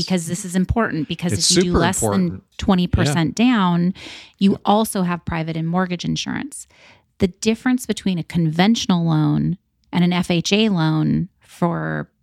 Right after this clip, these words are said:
Speaker 1: private mortgage insurance is that after a two-year period, you,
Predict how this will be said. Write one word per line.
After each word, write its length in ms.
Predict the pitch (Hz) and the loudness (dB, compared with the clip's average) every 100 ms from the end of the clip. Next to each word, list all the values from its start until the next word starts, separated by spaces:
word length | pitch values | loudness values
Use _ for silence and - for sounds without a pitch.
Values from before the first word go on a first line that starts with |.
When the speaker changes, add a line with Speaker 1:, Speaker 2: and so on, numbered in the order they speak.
| _ _ - | _ _ -4
Speaker 1:
private 300 | 185 160 - | -2 -2 -2
mortgage 360 | 185 220 208 | -2 -2 -2
insurance 560 | 165 160 165 156 160 - | -2 -2 -2 -4 -4 -6
is 160 | 165 - | -10 -6
that 320 | 170 - - - _ | -4 -4 -8 -20 _
after 340 | - 190 - 202 | -2 0 0 -2
a 40 | |
two-year 640 | - - 240 247 233 220 202 | -2 -4 0 0 0 0 0
period, 960 | - - 214 226 185 - - 185 190 _ _ _ _ _ _ 196 | -2 -2 -2 -2 0 0 -2 -4 -8 _ _ _ _ _ _ 0
you, 180 | 202 | 0